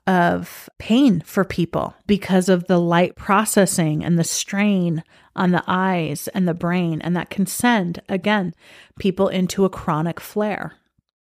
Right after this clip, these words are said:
The same is true, though, for computers and, and people who spend all day with technology. That can be really draining, but that drain can get to the point of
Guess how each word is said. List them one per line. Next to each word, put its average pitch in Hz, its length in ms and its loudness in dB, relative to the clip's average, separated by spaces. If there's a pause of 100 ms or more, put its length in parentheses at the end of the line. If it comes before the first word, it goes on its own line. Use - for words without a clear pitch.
(320)
The 233 100 6
same 214 320 4
is 220 140 0
true, 214 240 2
though, 208 180 4
for 220 220 -2
computers 214 680 0
and, 190 460 0
and 190 220 0
people 202 340 -2
who 196 400 2 (320)
spend 190 480 0
all 190 160 4
day 185 580 2
with - 720 0
technology. 214 840 0 (600)
That 196 300 0
can 262 180 2
be 233 140 4
really 190 580 2
draining, 208 600 -2 (600)
but 202 400 4
that 202 240 0
drain 233 380 4
can 196 220 0
get 180 140 2
to - 100 -10
the 196 80 2
point 185 360 0
of 190 140 0